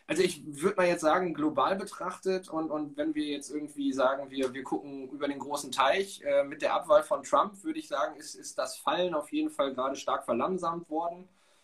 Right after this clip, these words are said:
Ähm, äh, vorher hatte ich das Gefühl, dass wir deutlich mehr alle irgendwie noch deutlicher auf die Schnauze fallen, aber so richtig eine Prognose möchte ich da gerade kaum wagen. Also wir sind noch mitten in so einem undefinierbaren Schwebezustand und das kann leider noch, auch,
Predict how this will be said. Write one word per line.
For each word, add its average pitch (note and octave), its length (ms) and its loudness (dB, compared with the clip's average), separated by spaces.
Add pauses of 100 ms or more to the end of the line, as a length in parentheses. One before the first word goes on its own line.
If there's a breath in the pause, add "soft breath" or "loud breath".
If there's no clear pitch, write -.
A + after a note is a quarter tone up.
(220)
Ähm, C#3 500 -2 (260)
äh, C#3 160 -4
vorher D#3+ 320 6
hatte D3+ 100 2
ich - 80 -6
das C#3+ 160 2
Gefühl, D#3 360 6
dass C#3 220 -2
wir C3 180 4
deutlich C3+ 380 0
mehr D3+ 300 2
alle D3+ 140 4
irgendwie C#3 580 -2
noch C3+ 280 -6 (120)
deutlicher B2+ 380 2
auf B2 60 2
die B2 100 -6
Schnauze C3 360 -2
fallen, B2+ 340 0
aber A#2+ 200 2
so A#2+ 100 2
richtig D#3 340 0
eine D3+ 80 4
Prognose F3 720 4 (680)
möchte D3 280 2
ich D3 80 -2
da C3+ 120 4
gerade B2+ 280 4
kaum B2+ 320 0
wagen. B2 300 4
Also A2 240 0
wir B2+ 60 6
sind D#3+ 180 4
noch D3 120 6
mitten F3+ 320 4
in D#3 140 4
so D3+ 140 6
einem C#3+ 200 2
undefinierbaren D#3+ 920 2
Schwebezustand - 880 2
und C3+ 100 -8
das C3+ 140 -4
kann C3+ 180 -4
leider C#3 260 4
noch, C3+ 400 -4
auch, B2+ 240 -2